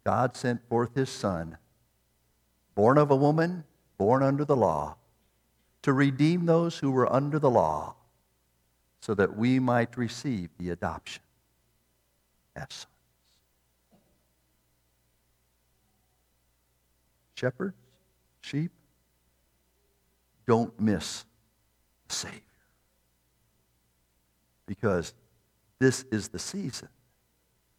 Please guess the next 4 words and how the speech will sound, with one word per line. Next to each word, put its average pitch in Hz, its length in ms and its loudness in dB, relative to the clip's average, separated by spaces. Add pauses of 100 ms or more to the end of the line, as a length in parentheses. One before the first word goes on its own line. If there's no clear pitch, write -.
(440)
and 104 300 0
there 123 340 2
is 104 320 0 (340)
reason 165 480 0